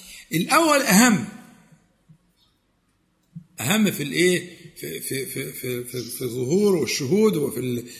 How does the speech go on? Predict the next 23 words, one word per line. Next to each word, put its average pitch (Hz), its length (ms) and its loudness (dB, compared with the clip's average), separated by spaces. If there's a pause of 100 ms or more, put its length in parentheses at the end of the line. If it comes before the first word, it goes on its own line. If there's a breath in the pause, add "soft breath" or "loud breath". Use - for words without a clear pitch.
(280 loud breath)
و-، - 40 -14
و-، 95 600 -6
و-، 123 400 -4
وفي - 160 -8
حال 185 240 0
القلب، 156 560 0 (800)
وله 277 500 2 (540)
أمارات، 165 580 4 (300)
بس - 260 2
م-، 185 60 -4 (1080)
مش 151 380 -4
م-، - 20 -12
م-، - 920 -14
ليست، 175 540 2 (340 loud breath)
آه، 123 320 -4
آه، 117 600 -6 (320)
يعني 131 340 -8
ليست 165 320 -2
بالشيء 214 400 0
العسير، 151 760 2 (600 loud breath)
لكنها 185 440 2
لها 240 340 4
أمارات 98 320 -4